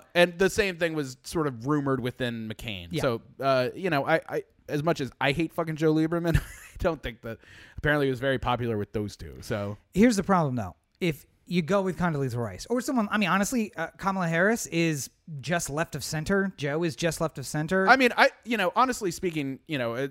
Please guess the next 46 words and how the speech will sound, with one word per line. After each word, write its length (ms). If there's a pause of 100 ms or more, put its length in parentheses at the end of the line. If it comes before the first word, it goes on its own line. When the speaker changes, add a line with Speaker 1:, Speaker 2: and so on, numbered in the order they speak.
Speaker 1:
as 180
much 180
as 460
the 340
Condole-, 500
or 140
the 320 (100)
Kamala 300
Harris 400
stands 480
out 160
there 220
are 40
going 260
to 220
argue 320
with 140
me, 240 (320)
there's 180
not 200
a 40
whole 240
lot 180
of 100
difference 320
<laughs> 60
between 220 (260)
her 80
and 80
Condi 540
Rice. 380
I 40
mean, 140
it's, 220
Speaker 2:
Well, 240 (180)
Speaker 1:
it's 280
the, 280
the 140
difference 360
Speaker 2:
experience 500
Speaker 1:
is 60
that, 80
Speaker 2:
in 60
Speaker 1:
yeah. 120
Speaker 2:
the 60
executive, 760